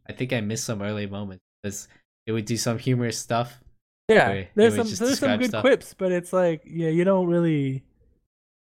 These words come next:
Speaker 2: I, I don't see the merit just, like, of hiding it, right? <laughs> Like, okay, it's just, like, a mechanic that's begging to,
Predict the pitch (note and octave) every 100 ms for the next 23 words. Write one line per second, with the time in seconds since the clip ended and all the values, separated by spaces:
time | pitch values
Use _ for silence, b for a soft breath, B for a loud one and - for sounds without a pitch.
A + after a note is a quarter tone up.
0 | _ _ _ _ D#3+ - - - F#3+ A3
1 | B3 A3 A3+ G#3+ F3 D#3+ D#3 C#3+ C3+ D3+
2 | D3+ D#3+ C#3+ C#3+ B2+ C#3 D3+ C#3+ C3 A2+
3 | A#2+ A#2+ B2+ C3 A#3+ F3+ D3+ - D#3 -
4 | B2+ A#2+ D3 _ _ _ _ - C#3+ -
5 | - - _ _ _ _ - E3 G#3+ G3+
6 | F3 D#3 D#3+ D3 D3+ D3+ C3+ - - -
7 | - - - C3+ C3+ D3 D3 C#3 B2